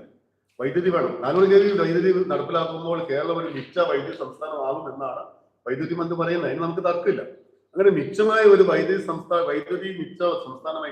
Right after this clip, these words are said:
കേരളം വരുമ്പോൾ തൊള്ളായിരം കോടി വരുന്ന ഈ നഷ്ടപരിഹാരം കൊടുക്കാൻ സർക്കാർ എന്തിനാ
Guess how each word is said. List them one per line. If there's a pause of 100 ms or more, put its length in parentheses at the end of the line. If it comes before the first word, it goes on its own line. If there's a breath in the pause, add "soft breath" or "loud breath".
(140)
കേരളം
വരുമ്പോൾ (480)
തൊള്ളായിരം
കോടി
വരുന്ന
ഈ
നഷ്ടപരിഹാരം
കൊടുക്കാൻ (1000)
സർക്കാർ
എന്തിനാ